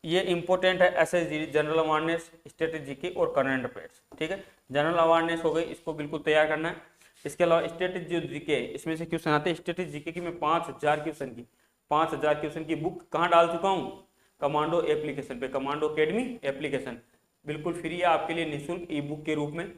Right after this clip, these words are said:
कमांडो एकेडमी में बिल्कुल निःशुल्क है आपके लिए, आप जाके आज ही डाउनलोड कर सकते हो। वहाँ पे स्टडी मटेरियल में जाओगे तो वहाँ पे ई बुक का ऑप्शन आएगा, वहाँ पर जाके ये डाउनलोड कर सकते हो। करंट अफेयर्स के क्वेश्चन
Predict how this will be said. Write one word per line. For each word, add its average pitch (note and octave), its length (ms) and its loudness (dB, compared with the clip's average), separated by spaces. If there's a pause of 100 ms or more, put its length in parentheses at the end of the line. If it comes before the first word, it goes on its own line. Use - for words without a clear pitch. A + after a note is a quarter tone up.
कमांडो C#3+ 360 -2 (580)
एकेडमी C3 440 -2
में A2+ 200 -8 (2500)
बिल्कुल D3+ 360 -4
निःशुल्क D3+ 400 -2
है E3 60 6
आपके D3+ 260 4
लिए, D#3 120 -2
आप D#3 200 2
जाके C3+ 240 0
आज C3+ 160 6
ही C#3+ 60 -2
डाउनलोड C#3 380 0
कर C#3+ 120 0
सकते - 280 -4
हो। A#3+ 160 0 (520)
वहाँ C#3 200 6
पे D#3 140 2
स्टडी E3 300 4
मटेरियल D#3 380 4
में D#3+ 140 4
जाओगे C#3 320 8
तो G#3 100 8
वहाँ C#3 240 8
पे D3+ 200 0
ई D3 100 4
बुक D3 200 -4
का D3+ 60 8
ऑप्शन C#3 280 6
आएगा, D#3 180 4
वहाँ C3 200 4
पर B2+ 140 -2
जाके B2+ 240 0
ये E3 80 -2
डाउनलोड C#3 360 2
कर B2+ 120 6
सकते - 240 -10
हो। A2 120 -6 (300)
करंट E3 220 6
अफेयर्स E3 280 0
के E3 80 -6
क्वेश्चन D#3+ 360 -2